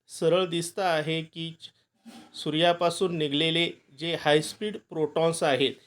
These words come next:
हे चंद्राच्या पृष्ठभागावर येऊन आदळून ऑक्सिजनशी त्याचा संयोग होऊन हायड्रॉक्सिल तयार झालेले आहेत आणि त्यापासून या ठिकाणी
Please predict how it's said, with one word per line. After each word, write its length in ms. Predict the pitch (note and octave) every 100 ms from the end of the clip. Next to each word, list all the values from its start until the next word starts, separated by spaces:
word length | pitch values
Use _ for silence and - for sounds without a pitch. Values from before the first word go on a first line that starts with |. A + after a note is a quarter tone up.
| _ _
हे 160 | E3 E3
चंद्राच्या 600 | E3 C3 C3 D3+ D3+ D#3+
पृष्ठभागावर 1000 | D#3+ - A#2+ - C#3+ D3+ C#3 D3+ D3+ D3+ D3+ _ _ _
येऊन 300 | C3+ D3 D3+
आदळून 540 | - C3 D3+ F#3 B2+ - _ _ _ _ _ _
ऑक्सिजनशी 640 | C3+ - F#3 G#3 G3 - A3+
त्याचा 320 | G3+ F#3+ F3+
संयोग 340 | E3+ D3+ D3+
होऊन 260 | C3+ C3 A2 - _ _ _
हायड्रॉक्सिल 680 | C#3 C3+ D3+ D#3+ D3+ E3+ E3
तयार 240 | C3+ C3+
झालेले 360 | C3 B2 B2+ B2+
आहेत 380 | B2 A2+ C3+ C#3 - _ _ _ _
आणि 260 | C#3+ D3+ B2
त्यापासून 600 | D#3+ E3+ F#3+ F3 A3 D3+ - _ _ _ -
या 160 | D3+
ठिकाणी 520 | D#3+ D#3+ D#3+ E3 E3